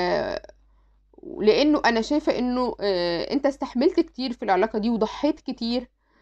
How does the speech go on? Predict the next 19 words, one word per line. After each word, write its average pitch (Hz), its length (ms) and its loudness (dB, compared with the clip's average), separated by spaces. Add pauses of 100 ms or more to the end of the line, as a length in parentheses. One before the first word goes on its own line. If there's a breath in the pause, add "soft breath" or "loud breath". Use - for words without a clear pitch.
(280 soft breath)
وحاولت 214 560 2
ان 233 200 -2
انت 220 340 -4 (420)
تعدل 277 520 2
من 190 140 0
الشخص - 440 -6
ده، 220 260 0 (760)
آه، 180 340 -2
او 359 140 2
تغير 262 540 2
منه 247 520 -2
من 202 180 0
طريقة 202 380 -6
تفكيره، 247 420 -6
ولكن 226 460 0
الشخص 254 380 -10
ده 202 120 -2
كان 226 200 -6
سلبي، 196 540 -4